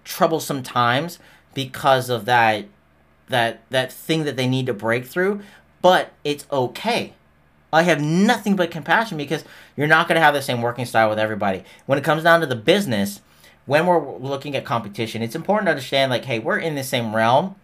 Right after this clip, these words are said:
but that doesn't mean that you're gonna deliver the same experience. Experience, experience, experience. And that goes to the brand and how you do that and having the right strategy on how to handle your competition. Because we just think of competition,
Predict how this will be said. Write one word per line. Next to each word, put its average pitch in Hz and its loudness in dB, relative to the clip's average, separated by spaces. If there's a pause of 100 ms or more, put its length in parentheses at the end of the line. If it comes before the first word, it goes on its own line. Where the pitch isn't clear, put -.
(200)
but 165 2 (120)
that 139 -2
doesn't 165 4
mean 151 -2
that 147 -2
you're 131 -2
gonna 123 0
deliver 117 0
the 101 -2
same 101 -2
experience. 117 -2 (760)
Experience, 180 0
experience, 135 -4
experience. 127 -2 (460)
And 123 -6
that 120 0
goes 117 -2
to 120 -6
the 113 -6
brand 120 2 (760)
and 123 0
how 139 2
you 131 -4
do 135 -2
that 95 -2
and 104 -10
having 127 2
the 110 -4
right 120 0 (260)
strategy 156 0
on 123 -4
how 147 2
to 135 0
handle 202 -2
your 135 -4
competition. 104 -6
Because 147 -4
we 196 -4
just 202 -6
think 202 -4
of 151 -8
competition, 156 -4